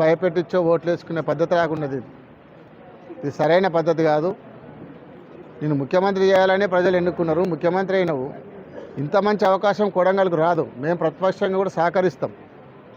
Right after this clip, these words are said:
తప్పు. కొడంగల్కు మొన్న రెండు రోజుల క్రితం ఎనిమిదో తారీఖున రావడం జరిగింది. అక్కడ ఒక ప్రెస్ కాన్ఫరెన్స్ మీటింగ్ పెట్టి కార్యకర్తల సమావేశంలో నాకు కొడంగల్లో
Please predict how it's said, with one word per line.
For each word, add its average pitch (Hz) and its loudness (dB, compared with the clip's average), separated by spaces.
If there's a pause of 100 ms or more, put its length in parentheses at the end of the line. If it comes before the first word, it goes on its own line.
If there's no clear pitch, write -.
(140)
తప్పు. 139 -6 (840)
కొడంగల్కు 165 6
మొన్న 151 2
రెండు 147 2
రోజుల 147 2
క్రితం 147 -2
ఎనిమిదో 147 2
తారీఖున 143 -2
రావడం 135 0
జరిగింది. 127 -6 (1300)
అక్కడ 151 2
ఒక 156 -2
ప్రెస్ 170 0
కాన్ఫరెన్స్ 180 0
మీటింగ్ 160 -4
పెట్టి 156 -2
కార్యకర్తల 151 0
సమావేశంలో 147 0 (2750)
నాకు 165 2 (480)
కొడంగల్లో 180 4